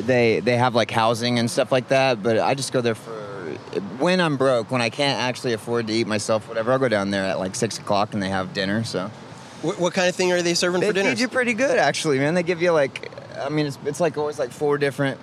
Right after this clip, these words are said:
Speaker 1: you know, like, a four-course something or other, you know, and they have an, uh, I'd like to actually go and volunteer there just one day just to try to pay it back, you know? <laughs>
Speaker 2: Right.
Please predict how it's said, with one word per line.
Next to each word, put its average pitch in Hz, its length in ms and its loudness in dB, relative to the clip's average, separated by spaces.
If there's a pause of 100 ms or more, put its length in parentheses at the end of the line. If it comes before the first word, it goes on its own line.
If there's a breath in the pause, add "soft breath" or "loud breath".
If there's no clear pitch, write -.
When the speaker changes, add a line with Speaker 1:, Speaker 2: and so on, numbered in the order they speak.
(100)
Speaker 1:
you 143 80 -2
know, 135 60 2
like, 139 120 4
a 117 40 -2
four-course 135 540 0
something 135 480 -2
or 110 100 2
other, 120 320 2 (100)
you 95 60 -6
know, 123 160 0
and 123 120 0
they 123 40 2
have 127 140 2
an, 120 120 -2
uh, 104 280 -2
I'd 139 100 -6
like 185 140 2
to 131 80 4
actually 127 260 2
go 131 100 4
and 117 80 -2
volunteer 117 480 2
there 104 240 2
just 104 220 -4
one 110 140 0
day 107 140 4
just 107 240 -6
to 110 100 -10 (540)
try 123 140 2
to 113 60 -2
pay 113 180 0
it 113 80 -2
back, 120 320 2
you 117 80 -2
know? 123 180 -2
<laughs> - 40 -14
Speaker 2:
Right. 220 300 2